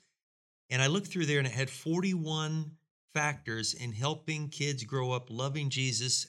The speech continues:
and loving the church. And I said, "Wow, what timing. I have two little kids at home. These are the things that will really make a difference." But when you look through a list of forty-one, you start going, <laughs> "Why? I don't know if I can do all of these."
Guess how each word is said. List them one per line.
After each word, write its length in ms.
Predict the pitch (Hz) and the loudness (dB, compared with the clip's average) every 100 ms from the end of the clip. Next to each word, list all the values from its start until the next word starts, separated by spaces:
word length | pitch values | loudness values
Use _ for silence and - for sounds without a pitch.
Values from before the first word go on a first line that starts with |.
| - | -2
and 140 | 113 | 2
loving 300 | 120 113 120 | 2 2 0
the 60 | 113 | 0
church. 520 | - 165 92 - - _ _ _ _ _ - | 0 0 0 -6 -6 _ _ _ _ _ -6
And 120 | 131 131 | 0 2
I 120 | 127 | 4
said, 280 | - 139 117 | 4 2 0
"Wow, 680 | 117 131 170 180 170 131 117 | -4 -2 0 2 2 0 0
what 220 | 131 - | 0 2
timing. 420 | 160 180 165 120 | 4 6 6 6
I 40 | |
have 120 | 117 - | 4 4
two 160 | 160 | 2
little 160 | 160 160 | 2 0
kids 300 | 160 147 135 | 0 0 -2
at 80 | 120 | 0
home. 460 | 147 123 107 123 - _ _ _ _ _ 113 | 0 0 0 -4 -10 _ _ _ _ _ -4
These 400 | 131 165 196 175 | 4 6 6 4
are 40 | |
the 100 | 190 | 2
things 500 | - 135 123 127 135 | 2 2 4 2 0
that 180 | 131 117 | -2 -4
will 160 | 123 123 | -2 0
really 460 | 123 127 127 147 | 2 2 2 2
make 360 | 135 117 117 139 | 2 0 0 -2
a 40 | |
difference." 560 | 135 180 - 110 - - _ _ _ _ 120 | 4 4 4 0 -2 -4 _ _ _ _ -2
But 60 | |
when 120 | 135 | 2
you 80 | 147 | 2
look 180 | 147 160 | 2 0
through 220 | 160 147 | -2 -2
a 20 | |
list 240 | 135 143 - | 0 0 0
of 80 | - | -2
forty-one, 560 | 143 143 135 147 143 | -2 0 2 2 2
you 100 | 123 | 2
start 280 | - 131 123 | 2 2 0
going, 200 | 120 113 | 0 -2
<laughs> 140 | - | 0
"Why? 120 | 139 123 - 110 - 127 - - - | -2 -2 -4 -8 -8 -10 -10 -10 0
I 60 | 143 | 4
don't 100 | 156 | 6
know 100 | 156 | 6
if 40 | |
I 120 | 147 | 6
can 100 | 131 | 4
do 100 | 131 | 4
all 220 | 127 143 127 | 6 6 4
of 80 | |
these." 460 | 139 175 131 117 | 4 6 4 2